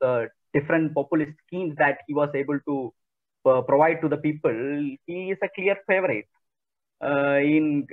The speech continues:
he's a clear favorite, but then I, I cannot say it's a, it's going to be a huge victory like, uh, how Amma used to have or how Kalainar used to have. He's not going to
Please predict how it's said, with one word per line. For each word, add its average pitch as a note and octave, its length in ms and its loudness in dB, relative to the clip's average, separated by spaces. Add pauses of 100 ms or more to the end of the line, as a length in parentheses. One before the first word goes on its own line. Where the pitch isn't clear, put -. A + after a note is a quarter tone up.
he's D#3 140 -4
a F3 120 0
clear F#3+ 200 2
favorite, G3 280 2
but A#3+ 80 -2
then A3+ 100 -2
I, F3+ 140 0 (340)
I D#3+ 60 2
cannot F#3+ 320 0
say G3 80 2
it's F3+ 180 -6
a, D3 280 4 (100)
it's - 160 -18
going D#3 240 4
to F3+ 80 -6
be F3 120 2
a E3+ 200 -4
huge F#3 480 -6 (260)
victory E3+ 480 -8 (300)
like, D#3 460 4
uh, A#2+ 280 2
how C#3+ 460 4
Amma D#3 220 4
used D3+ 180 -2
to C#3+ 100 -4
have C#3 300 6
or C3+ 220 2
how C3+ 180 2
Kalainar D3 280 0
used C#3+ 220 -4
to C3+ 100 -6
have. C3 260 2 (100)
He's D3 160 -4
not D#3 140 0
going E3+ 140 -2
to D#3 120 -12